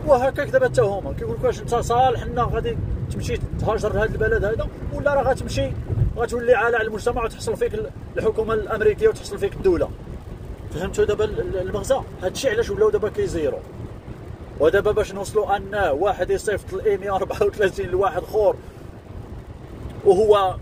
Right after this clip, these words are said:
مبين لهم، يعني مونسيوني انه كي-، كياخذ المساعدات، وراه هادي بزاف. وراه هادي راه ماشي، راه غت-، غيزيدوا، ماشي غير يزيروا الشغل، غيزيدوا يزمتوا كاع. وراه هنايا، بان نكون معاكم واضح، راه الاغلبيه ديال هنايا اللي هنا في امريكا، راه النص الكبير، انا قلت لكم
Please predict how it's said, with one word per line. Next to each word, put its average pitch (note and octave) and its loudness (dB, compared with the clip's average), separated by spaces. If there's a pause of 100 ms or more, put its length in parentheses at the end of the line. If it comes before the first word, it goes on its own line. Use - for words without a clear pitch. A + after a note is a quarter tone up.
(120)
مبين D4 -2
لهم، A3 0
يعني G3 -4
مونسيوني A3+ 0
انه A3 0
كي-، - -4 (380)
كياخذ G#3 2
المساعدات، F#3 2 (760)
وراه D3 0
هادي D3 2
بزاف. C3 -2 (1000)
وراه D#3 2
هادي D#3 2
راه D3+ 2
ماشي، D3+ 0
راه D#3+ 2
غت-، F#3+ -8
غيزيدوا، D#3+ 0
ماشي E3 2
غير A#3 6
يزيروا F#3 2
الشغل، C#3 -4 (960)
غيزيدوا F3+ 2
يزمتوا F#3 2
كاع. G3+ 4 (1600)
وراه B3+ 4
هنايا، D4 0
بان C#4 -2
نكون B3+ -2
معاكم B3 0
واضح، B3+ 2
راه G#3+ -2
الاغلبيه A#3+ 2
ديال A#3 2
هنايا A3+ -2
اللي A3 0
هنا G#3+ -6
في F#3+ -10
امريكا، A3+ 0
راه G#3+ 0
النص F#3 -8
الكبير، A3 4
انا A3 -2
قلت F#3 -6
لكم B3 -2